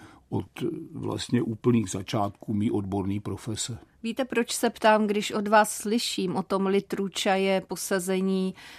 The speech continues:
Speaker 2: postupném probírání se tou prací, tak si říkám,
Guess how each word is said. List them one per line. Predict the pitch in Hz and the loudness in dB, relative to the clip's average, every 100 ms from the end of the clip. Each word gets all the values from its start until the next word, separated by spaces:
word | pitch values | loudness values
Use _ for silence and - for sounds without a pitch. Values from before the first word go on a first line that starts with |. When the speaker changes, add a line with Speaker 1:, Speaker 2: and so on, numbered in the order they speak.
| - - | -10 -2
Speaker 2:
postupném | 190 - - - 208 196 185 | -2 -2 -4 -2 2 2 2
probírání | 185 202 196 208 214 202 196 202 196 | 0 0 0 2 6 8 8 6 2
se | - 196 | -2 -4
tou | 185 180 | -2 -4
prací, | - 220 233 - 196 - | 0 2 2 -2 -6 -6
tak | 196 - | -8 -4
si | 202 | -2
říkám, | 214 190 214 196 190 | -2 0 4 4 4